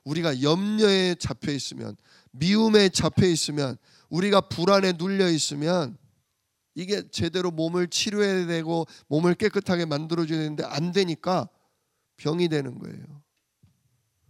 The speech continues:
의사들, 의사들 뭐 엑스레이 찍어보고 피 검사해도 안 나와요. 왜냐? 지금 실제로 어떤 병으로까지 드러난 건 아니니까. 근데 이제 그게 심해지면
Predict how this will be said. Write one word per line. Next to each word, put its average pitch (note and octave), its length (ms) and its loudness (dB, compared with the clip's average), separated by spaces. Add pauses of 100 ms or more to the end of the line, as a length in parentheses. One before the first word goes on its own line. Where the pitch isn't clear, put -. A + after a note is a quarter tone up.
(100)
의사들, G3 600 2 (420)
의사들 G#3 600 4
뭐 F#3 160 0
엑스레이 G3 540 0
찍어보고 F#3+ 560 0
피 - 180 -6
검사해도 F#3 760 0 (540)
안 B2+ 160 -10
나와요. C3 680 -6 (1120)
왜냐? D3+ 240 0 (240)
지금 D#3+ 300 -4
실제로 G3+ 560 0
어떤 D3+ 400 -2 (280)
병으로까지 E3 800 2
드러난 D#3 460 -2
건 B2 140 -6
아니니까. A#2+ 760 -10 (640)
근데 G#3 220 4
이제 F#3 120 2
그게 E3+ 340 0 (180)
심해지면 D#3+ 760 0